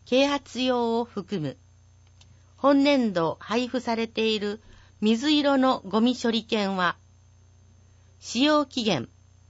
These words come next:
来年六月三十日日曜まで。経過措置。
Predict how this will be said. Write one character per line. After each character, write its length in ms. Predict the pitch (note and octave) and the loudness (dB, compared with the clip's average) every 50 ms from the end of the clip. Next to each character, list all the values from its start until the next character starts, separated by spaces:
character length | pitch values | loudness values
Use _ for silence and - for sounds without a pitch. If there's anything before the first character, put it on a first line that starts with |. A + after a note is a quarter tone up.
| - - - - - - | -20 -20 -20 -20 -14 -4
来 220 | - G3+ A3+ A#3+ A#3+ | -2 0 2 2 2
年 320 | A#3 A#3 A3+ A3 A3 - - - - - _ _ - | 0 0 0 -2 -4 -6 -10 -16 -20 -20 _ _ -4
六 260 | F#3 A#3 A#3+ - D4+ C#4+ | -2 -2 -2 -2 -2 -2
月 220 | D#4 D4 - - | -2 -2 -4 -4
三 280 | - D4 C#4 C#4 C4+ B3+ | -2 0 2 2 2 2
十 200 | A#3+ C4+ B3+ A#3+ | 2 2 2 2
日 480 | G#3+ G3 E3 - - E3+ D#3 C#3 - - - | 2 0 -4 -6 -8 -8 -8 -8 -10 -10 -4
日 360 | G#3 G#3 A3 - - - B3 | -2 -2 -2 -2 -2 0 2
曜 260 | C4+ B3+ G#3+ F3 C#3+ D#3 | 4 4 4 4 2 0
ま 140 | F3+ F3+ E3 | -4 -4 -4
で。 200 | E3 D3+ A#2+ - _ _ _ - - - _ _ - - - _ - - _ _ _ _ _ _ _ _ | -4 -6 -6 -8 _ _ _ -20 -20 -20 _ _ -20 -20 -20 _ -20 -20 _ _ _ _ _ _ _ _
経 200 | - A3+ A#3+ B3+ | 0 0 0 2
過 100 | B3+ A#3 | 0 -4
措 160 | A3+ - - | -4 -4 -4
置。 300 | F#3+ - - - - - | -6 -6 -8 -14 -14 -16